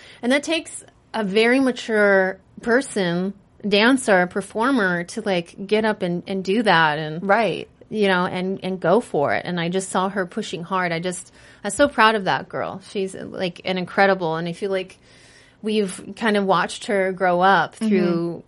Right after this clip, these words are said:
Speaker 1: through this show. And so it was really, um, really nice to see. And then, of course, we have her mom running to her side, you know, right away. And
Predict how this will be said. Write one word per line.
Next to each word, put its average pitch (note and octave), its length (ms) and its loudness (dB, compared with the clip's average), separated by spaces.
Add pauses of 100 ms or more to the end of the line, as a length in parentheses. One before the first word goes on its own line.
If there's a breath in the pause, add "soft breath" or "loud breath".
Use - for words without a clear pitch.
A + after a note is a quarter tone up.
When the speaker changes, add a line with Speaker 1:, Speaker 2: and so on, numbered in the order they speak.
(180)
Speaker 1:
through F3+ 280 -2
this D#3+ 220 -4
show. E3+ 480 4
And D#3+ 160 -6
so E3+ 360 -4 (420 soft breath)
it - 80 -2
was G#3+ 280 -4
really, G3 560 2
um, D#3+ 480 -6 (100)
really G#3+ 360 0
nice F#3+ 240 -4
to G3+ 100 -10
see. F3 420 -2
And F3 200 -6
then, E3 320 -4 (520 soft breath)
of G3+ 120 -6
course, G#3 300 2
we G#3 100 -2
have F3+ 300 -2
her G3 180 -6
mom F#3 640 -2 (140)
running G3+ 420 0
to G3+ 200 -4
her F3+ 220 -2
side, E3+ 640 0 (160)
you G3+ 120 -6
know, F3 360 -2
right F#3 240 2
away. F#3+ 520 2 (500 soft breath)
And F#3 480 -2